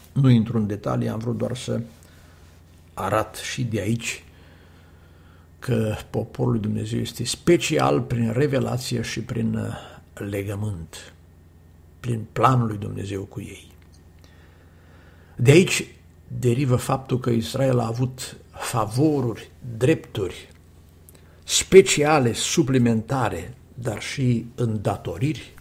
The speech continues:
mai mari ca celelalte națiuni. Ei sunt purtători de cuvânt al lui Dumnezeu, așa cum se observă în toată istoria lor și chiar din istoria celor patru evrei prezentați în cartea Daniel.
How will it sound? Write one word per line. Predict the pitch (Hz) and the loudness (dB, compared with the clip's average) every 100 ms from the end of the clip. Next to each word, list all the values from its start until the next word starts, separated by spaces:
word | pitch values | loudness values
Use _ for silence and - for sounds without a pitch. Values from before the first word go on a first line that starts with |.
| - | -10
mai | 104 92 101 | -8 -6 -2
mari | 117 127 | -2 -2
ca | 107 | -6
celelalte | - 117 110 107 110 - 110 | -6 -4 -4 -4 -6 -6 -8
națiuni. | 95 - 120 120 80 - - - - - - - - - - - - - - - - - - - - - | -10 -6 -4 -4 -6 -14 -20 -20 -20 -20 -20 -20 -20 -20 -20 -20 -20 -20 -20 -20 -20 -20 -20 -20 -20 -18
Ei | - 151 143 139 - - - - | -4 2 4 4 0 -10 -20 -10
sunt | - - 139 131 | -6 0 2 2
purtători | - 127 101 - 123 175 175 | 4 4 4 0 2 4 4
de | 143 131 | 4 2
cuvânt | 131 120 117 170 135 | 2 2 2 2 2
al | 127 | 2
lui | 120 | 2
Dumnezeu, | 110 120 117 113 104 170 170 107 98 - - - - - - - - - - - - - - - - - - - | 2 4 4 4 2 -2 -2 -2 -6 -16 -18 -20 -20 -20 -20 -20 -20 -20 -20 -20 -20 -20 -20 -20 -20 -20 -20 -8
așa | 95 113 | -4 2
cum | 123 127 | 4 4
se | - | 4
observă | 113 - 135 135 127 123 117 - | 0 0 -2 2 4 4 2 -2
în | 110 | -4
toată | 104 117 127 | -2 -2 -2
istoria | 113 - 131 120 110 | -2 -2 0 0 -2
lor | 104 107 135 | -4 -2 -2
și | 131 - 156 196 214 208 - - - - - - - | -4 -8 -6 -4 -6 -8 -16 -20 -20 -20 -20 -20 -6
chiar | 127 117 | -2 0
din | 120 | 2
istoria | 117 - 139 127 | 0 0 0 0
celor | 127 127 117 - | 2 0 0 0
patru | 135 131 117 | -2 0 -2
evrei | 110 127 123 | 0 0 0
prezentați | 120 110 110 127 127 | -2 -2 -2 -4 -4
în | 117 | -4
cartea | 110 120 123 120 | -4 -6 -4 -4
Daniel. | 113 117 123 156 120 | -2 -2 0 -2 -6